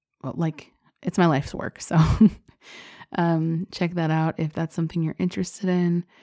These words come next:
We also have a Patreon workshop coming up on February sixth at ten C S T.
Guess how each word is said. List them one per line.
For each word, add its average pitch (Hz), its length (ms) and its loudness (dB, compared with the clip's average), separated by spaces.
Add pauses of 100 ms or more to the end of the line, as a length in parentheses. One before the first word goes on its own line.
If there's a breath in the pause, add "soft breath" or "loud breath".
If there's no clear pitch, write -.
(280 loud breath)
We 175 100 2
also 170 240 0
have 160 160 0
a 156 80 0
Patreon 156 500 -2
workshop 151 420 -6
coming 165 320 0
up 175 220 -4
on 156 160 0
February 156 540 -4
sixth - 480 -6 (480 soft breath)
at 156 200 -6
ten 165 500 0 (160)
C - 260 -4
S 160 220 -4
T. 214 340 -4